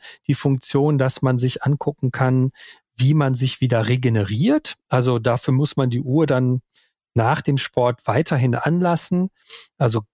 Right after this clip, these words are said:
an, an Handgelenk tragen. Die messen eben die Herzfrequenz und andere Funktionen über Lichtsensoren, die durch die Haut in den,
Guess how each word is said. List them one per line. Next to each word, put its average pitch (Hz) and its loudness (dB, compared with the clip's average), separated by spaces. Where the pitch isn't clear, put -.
an, 170 0
an 117 0
Handgelenk 160 0
tragen. 143 0
Die 120 0
messen 127 0
eben 113 -2
die 110 -6
Herzfrequenz 123 -2
und 113 -4
andere 127 0
Funktionen 123 0
über 139 2
Lichtsensoren, 131 0
die 123 -2
durch 160 -2
die 139 0
Haut 127 0
in 147 2
den, 135 2